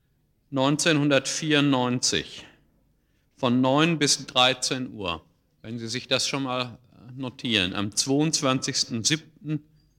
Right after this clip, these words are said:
neunzehnhundertvierundneunzig.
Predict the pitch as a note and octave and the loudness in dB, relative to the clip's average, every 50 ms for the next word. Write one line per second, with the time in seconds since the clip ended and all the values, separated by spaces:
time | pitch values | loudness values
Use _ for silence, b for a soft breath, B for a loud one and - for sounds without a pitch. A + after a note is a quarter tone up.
0 | _ _ _ _ _ _ _ _ _ _ _ _ _ _ _ _ _ B2 A#2+ B2+ | _ _ _ _ _ _ _ _ _ _ _ _ _ _ _ _ _ -2 -2 0
1 | B2+ - - C3 B2 - - - D3 C3+ C3 B2 A#2+ A2+ A2+ G2 F#2+ F#2+ F#2 - | 2 4 4 2 2 2 -2 0 2 2 4 4 2 2 2 2 2 2 0 -2
2 | - E2+ D#2 - - - | -4 -6 -6 -8 -16 -20